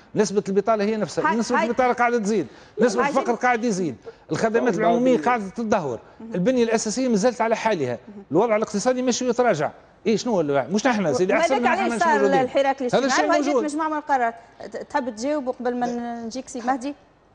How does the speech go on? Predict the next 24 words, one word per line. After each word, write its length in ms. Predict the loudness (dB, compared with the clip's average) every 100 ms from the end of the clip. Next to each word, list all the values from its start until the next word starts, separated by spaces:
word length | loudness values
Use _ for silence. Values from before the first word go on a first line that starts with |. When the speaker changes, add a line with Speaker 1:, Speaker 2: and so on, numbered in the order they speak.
| _ -6 0
Speaker 3:
إيه، 200 | 2 2
ب-، 460 | -2 0 2 2
بالتأكيد. 600 | 0 0 0 2 0 0
لا، 180 | 0 0
ما 120 | 2
نجموش 380 | 2 2 0 2
نقولوا 380 | 0 2 2 4
أنه 300 | 4 2 0 -2
حكومة 360 | 0 2 2
فاشلة. 480 | 2 0 0 0 0
لا، 420 | 0 -2 -4 -4
ثم، 520 | -2 0 0 -2 0
ثم 160 | 0 2
جهد، 340 | 2 2 2
ولكن 360 | 2 0 -2 -4
التركة 360 | -2 -2 0 2
راهي 120 | 0
ثقيلة 260 | 0 2
ياسر. 220 | 4 2 -2 -20 -20 -4
ما 100 | -2
نقولكش 440 | 0 2 2 2 0
راهو 240 | 2 2
فعلًا 400 | 2 0 2 0
ثم، 240 | 0 0